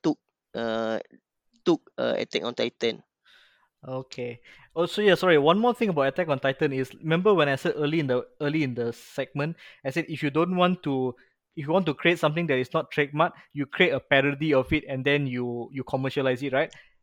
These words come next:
Speaker 2: That
Speaker 1: Hmm.
Speaker 2: is, I think, what happened to Kabaneri of the Iron Fortress, because it is so similar to Attack on Titan, but they change a few things here and there, right? Instead of Titans, there are zombies, and instead of
Speaker 1: <laughs>
Speaker 2: your, your three D maneuver gear,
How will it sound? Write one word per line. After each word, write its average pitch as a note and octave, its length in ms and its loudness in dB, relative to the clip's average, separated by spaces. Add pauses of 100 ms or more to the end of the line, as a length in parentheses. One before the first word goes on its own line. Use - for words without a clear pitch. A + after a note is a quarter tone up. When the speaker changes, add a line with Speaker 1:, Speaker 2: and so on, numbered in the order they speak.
(140)
Speaker 2:
That F3+ 220 8
Speaker 1:
Hmm. - 0 -
Speaker 2:
is, D#3 200 2
I D#3 120 0
think, F3+ 200 0
what E3+ 160 2
happened E3 500 0
to B2+ 460 -4 (100)
Kabaneri D3+ 640 4
of B2 120 -4
the B2 120 -8
Iron C3+ 280 -4
Fortress, C3 460 -4
because E3 340 -2
it E3 120 -4
is C#3+ 200 0
so A3+ 220 2
similar F#3 440 0
to C#3 140 -8
Attack D3 340 -4
on C3+ 160 -4
Titan, D3+ 400 -4 (180)
but C#3+ 120 -2
they C#3+ 100 2
change G3+ 240 4
a D3+ 80 6
few F3+ 180 -2
things F3 240 0
here E3+ 140 4
and C3 140 -2
there, B2+ 180 2
right? C3 140 -4 (180)
Instead E3+ 400 0
of C#3 240 6 (160)
Titans, E3 400 4
there B2+ 140 0
are C3 80 0
zombies, C#3 580 -2 (400)
and D3 160 4
instead D#3+ 340 2
of C#3+ 160 2
Speaker 1:
<laughs> - 20 -12
Speaker 2:
your, C#3 360 6
your C#3 160 4
three D#3+ 240 0
D E3+ 140 0
maneuver D3 420 0
gear, D3+ 380 2